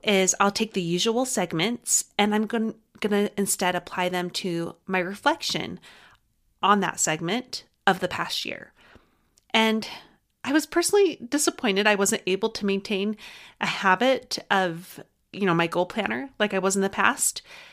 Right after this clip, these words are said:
Looking back on it did still give me an opportunity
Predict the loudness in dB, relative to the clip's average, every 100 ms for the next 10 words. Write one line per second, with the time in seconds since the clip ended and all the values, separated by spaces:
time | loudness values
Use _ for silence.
0 | -20 _ _ -2 0 2 4 4 4 4
1 | 0 0 -4 _ _ 2 4 4 2 2
2 | 0 -2 -2 -2 -4 -6 -8 -6 -4 -2
3 | -2 -4 -6